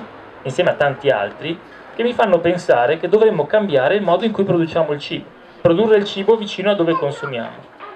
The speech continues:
E questo è uno degli elementi, insieme a tanti altri, riguardo il fatto della disgregazione della società, che mi fa pensare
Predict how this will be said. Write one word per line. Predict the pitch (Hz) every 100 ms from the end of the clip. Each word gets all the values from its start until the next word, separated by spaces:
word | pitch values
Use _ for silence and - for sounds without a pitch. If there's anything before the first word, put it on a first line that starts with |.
| - 523 554 - -
E | 220
questo | - 262 240 254 262 -
è | 202
uno | 220 196
degli | 156 156
elementi, | 170 170 135 135
insieme | - 170 139
a |
tanti | 135 131 127
altri, | 123 123 120 -
riguardo | 117 117 120 117 113 -
il | 104
fatto | 127 123 131
della | 123
disgregazione | 123 127 131 123 123 135 120
della | 113
società, | 170 214 214 135 135 - - -
che | 208
mi | 240
fa | 226
pensare | 185 170 160 - 139 110 127 202 - - -